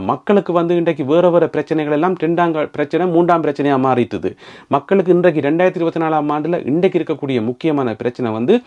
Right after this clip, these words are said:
இந்த லஞ்சமும் ஊழலும். எனவே மருத்துவர் அர்ச்சுனா அவர்களுடைய வருகை வந்து உங்களுக்கான மிகப்பெரிய எச்சரிக்கை மணி. ஆனா அந்த மணி உங்களோட காதுல விளையல, நீங்க அதை கணக்கெடுக்கவும் இல்ல. நீங்க என்ன சொன்னீங்க? டாக்டருக்கு லூசு, அவருக்கு பைத்தியம்,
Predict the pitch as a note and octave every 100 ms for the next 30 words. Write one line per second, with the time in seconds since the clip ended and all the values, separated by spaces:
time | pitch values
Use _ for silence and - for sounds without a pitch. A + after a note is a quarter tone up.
0 | - - - D3+ D3+ D3 E3+ E3+ D3 D#3+
1 | - D3+ C3+ F#2+ E2 - - - A#2+ A2
2 | G#2 B2 E3+ G3 E3+ - D3 F3+ G3+ F#3+
3 | C#3 C#3 D3 C#3 B2 G2+ C3+ F3+ D#3+ A#2
4 | F#2+ D3 G#3 - - C#3+ D#3+ C#3+ C3 A2+
5 | F#2+ A2 C#3+ G3 - C#3+ B2+ - C#3 -
6 | F#3 C#3+ B2 G#2 F#2+ F#2 - _ - D3
7 | C#3+ C3+ C3 D3+ D#3+ D#3+ D3+ - D#3+ E3
8 | D#3+ F3 G3+ A2 - - - C#3 C#3 B2
9 | C3+ D#3+ - F3+ F3 F3 E3+ C3+ F2 -
10 | - C3 D#3+ E3 E3 D#3 D3+ D3+ D3+ _
11 | - A#2 - A2 A#2 B2+ F#3+ - G3 F#3
12 | - G#2 G#2+ - E3+ G3 F#3+ G3 F#3+